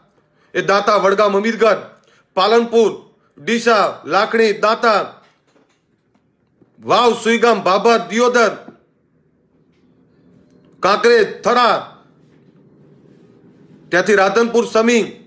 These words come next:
વારાઈ, સાતલપુર, શંખેશ્વર, ચાણસ્મા, હારીજ, પાટણ, સરસ્વતી, સિદ્ધપુર, અને ત્યાંથી આ બાજુ ઊંઝા, સતલાસણા, વડનગર,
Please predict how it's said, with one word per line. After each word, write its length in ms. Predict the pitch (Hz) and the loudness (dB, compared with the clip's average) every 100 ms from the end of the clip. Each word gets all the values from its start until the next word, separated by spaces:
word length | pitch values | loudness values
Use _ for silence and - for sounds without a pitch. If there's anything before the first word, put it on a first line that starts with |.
| _ 127 | _ -6
વારાઈ, 340 | 180 226 240 | 0 2 0
સાતલપુર, 600 | 233 208 240 240 233 214 135 - _ _ _ _ _ _ _ _ _ - | 0 -2 0 -2 0 -2 -4 -14 _ _ _ _ _ _ _ _ _ -4
શંખેશ્વર, 560 | 208 214 233 233 220 | -4 0 0 2 0
ચાણસ્મા, 600 | 196 208 240 240 220 208 156 | 0 0 0 0 0 2 2
હારીજ, 320 | 202 233 - - _ _ _ _ _ _ _ _ _ _ - | 0 0 -4 -12 _ _ _ _ _ _ _ _ _ _ -4
પાટણ, 400 | 202 233 220 - - _ _ _ _ _ _ _ _ - | -2 0 0 -2 -10 _ _ _ _ _ _ _ _ -4
સરસ્વતી, 600 | 202 226 226 226 220 202 | 0 2 2 0 0 -2
સિદ્ધપુર, 520 | 185 214 - 240 220 135 - - _ _ _ _ _ _ _ _ _ _ _ | -2 -6 -4 0 2 0 -8 -20 _ _ _ _ _ _ _ _ _ _ _
અને 120 | 127 123 | -10 -2
ત્યાંથી 280 | 185 196 | 0 2
આ 100 | 214 | 2
બાજુ 280 | 220 233 233 | 2 2 2
ઊંઝા, 580 | 220 - 196 208 226 190 - - _ _ _ _ _ _ _ _ _ _ _ - | 0 -2 -4 0 2 0 -4 -14 _ _ _ _ _ _ _ _ _ _ _ -6
સતલાસણા, 520 | 180 214 226 220 214 | -2 0 2 2 0
વડનગર, 540 | 190 202 226 214 214 | 0 0 0 0 0